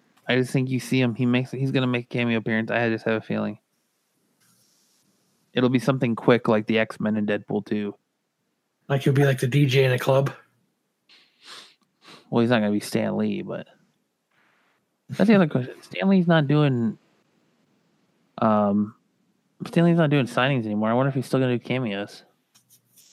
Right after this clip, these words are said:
Speaker 2: I bet you he does those. I thought he already did a bunch of cameos. Like, they're already, like, in the, they, you know what I mean? They've already filmed that part.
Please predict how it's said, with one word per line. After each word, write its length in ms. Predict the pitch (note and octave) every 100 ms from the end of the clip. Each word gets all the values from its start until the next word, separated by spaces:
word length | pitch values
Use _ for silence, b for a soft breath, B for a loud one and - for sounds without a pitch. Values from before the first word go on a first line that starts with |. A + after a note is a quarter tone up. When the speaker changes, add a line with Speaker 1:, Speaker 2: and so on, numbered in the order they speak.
| _ _ _ _ _ -
Speaker 2:
I 60 |
bet 200 | F3+ G#3+
you 80 | C#3+
he 80 | B2
does 320 | B2 B2 B2+
those. 420 | C3+ C3 B2+ - - B B B B B B B
I 80 | G3+
thought 200 | D4+ B3+
he 80 | A3
already 180 | G3+ D#3+
did 220 | E3+ G3
a 60 |
bunch 320 | D#3 E3 E3+ E3
of 60 |
cameos. 500 | - D#3+ C#3+ C#3 C3
Like, 180 | C#3 B2
they're 180 | D#3 D3
already, 280 | D3 C#3+ C#3+
like, 380 | C#3 B2+ - _ _ _ _ _ _ _ _ _ _ _ _ _ _ _ _ -
in 160 | D3+
the, 260 | C#3+ B2+ B2+
they, 240 | D3 D#3 F#3+
you 80 | F3+
know 80 |
what 60 | D3
I 40 |
mean? 120 | D3+ D3
They've 120 | D3
already 200 | D3 B2+
filmed 320 | - D3+ C#3+
that 160 | C3 -
part. 320 | C3+ B2+